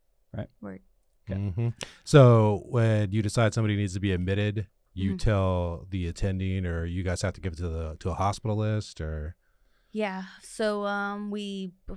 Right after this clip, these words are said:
Speaker 2: p-, put in a bed request
Speaker 3: Uh-huh.
Speaker 2: as an order, like if you're putting in for anything else, and then, um, you put a call out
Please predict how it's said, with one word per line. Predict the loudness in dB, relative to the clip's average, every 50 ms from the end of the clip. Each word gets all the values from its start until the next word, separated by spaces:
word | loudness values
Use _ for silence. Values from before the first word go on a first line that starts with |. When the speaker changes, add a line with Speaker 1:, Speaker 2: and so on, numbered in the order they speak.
| -14 -14 -16
Speaker 2:
p-, | -16 -10 -6
put | -4 -4 -2
in | -2 -4 -4 -4 -4
a | -4 -6 -6 -6 -8 -8 -10 -12 -12 -8 -4
bed | -2 -2 -2
request | -2 -6 -10 -10 -8 -10 -10 -10 -14 -20 -20 -20 -20 -20 -20 -14 -10 -8 -4 -2
Speaker 3:
Uh-huh. | 0 0
Speaker 2:
as | 0 0 -2
an | -4 -6
order, | -8 -8 -8 -8 -8 -10 -10
like | -10 -12 -12 -14
if | -16 -18
you're | -16
putting | -14 -12 -10 -10 -10
in | -10 -12 -14
for | -14 -14 -14
anything | -12 -10 -12 -12 -12 -12 -12 -10
else, | -10 -10 -12 -12 -14 -16 -20 -16 -10
and | -8 -6 -6 -6 -6 -6
then, | -6 -6 -6 -8 -10 -10
um, | -10 -12 -12 -12 -12 -10 -10
you | -8 -8 -10
put | -10 -8 -8 -8 -8
a | -8
call | -8 -6 -6 -6 -6
out | -6 -10 -14